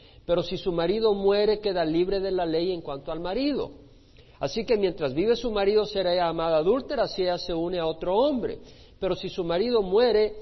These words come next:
está libre de la ley, de modo que no es adúltera aunque se una a otro hombre." Es decir, si una pareja está casada por la ley, y está hablando a la ley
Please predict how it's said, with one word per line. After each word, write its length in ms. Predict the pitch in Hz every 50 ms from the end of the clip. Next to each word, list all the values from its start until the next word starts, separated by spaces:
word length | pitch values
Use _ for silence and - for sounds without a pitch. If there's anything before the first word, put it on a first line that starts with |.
| - - -
está 280 | 196 165 - - 214 196
libre 280 | 208 214 208 208 208
de 100 | 202 202 196
la 120 | 185 180
ley, 680 | 175 190 214 226 214 185 185 208 - - - - - -
de 100 | 170 165
modo 300 | 165 180 190 202 208 196
que 120 | - 196 170
no 100 | 180 185
es 140 | - -
adúltera 560 | 202 190 185 196 196 202 196 - 208 196 190 180
aunque 260 | 165 143 - 170 156
se 160 | - - 156
una 300 | 147 151 165 170 165 165
a 60 | 160
otro 320 | 147 151 147 - - 175 180
hombre." 520 | 202 233 277 294 247 202 156 107 - - - - - - - - - -
Es 100 | 240 202
decir, 360 | 220 247 - - - 175 -
si 180 | - - 190 175
una 300 | 180 226 247 269 254 240
pareja 680 | - 214 190 180 202 208 185 139 110 123 127 131 - - - - - - -
está 340 | - 117 - - 196 185 175
casada 800 | - 175 151 - - 165 131 123 131 151 196 220 233 - - - - - - - - - - -
por 200 | - 170 214 247
la 120 | 277 262 226
ley, 520 | 208 165 147 139 160 214 247 - - - - - - -
y 100 | - 135
está 200 | 120 - - 165
hablando 360 | 160 156 147 151 165 170 165
a 60 | 151
la 120 | 143 127 120
ley 260 | 117 127 135 139